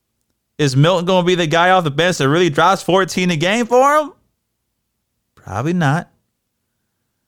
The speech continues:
But it's a glaring concern for Sixer fans.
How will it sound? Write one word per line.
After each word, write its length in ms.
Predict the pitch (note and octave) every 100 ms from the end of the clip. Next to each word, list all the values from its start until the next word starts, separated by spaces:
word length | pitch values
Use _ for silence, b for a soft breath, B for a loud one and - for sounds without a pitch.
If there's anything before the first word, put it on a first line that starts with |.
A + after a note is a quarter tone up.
| _ _
But 180 | G2+ G2
it's 160 | A2+ G#2
a 80 |
glaring 680 | E2+ F#2 G2 G#2+ B2+ C#3 D3
concern 500 | C#3+ C#3 - A2 A2
for 160 | G#2+ G#2
Sixer 400 | - A#2 - A2+
fans. 640 | - F2 D#2+ D2+ D2 -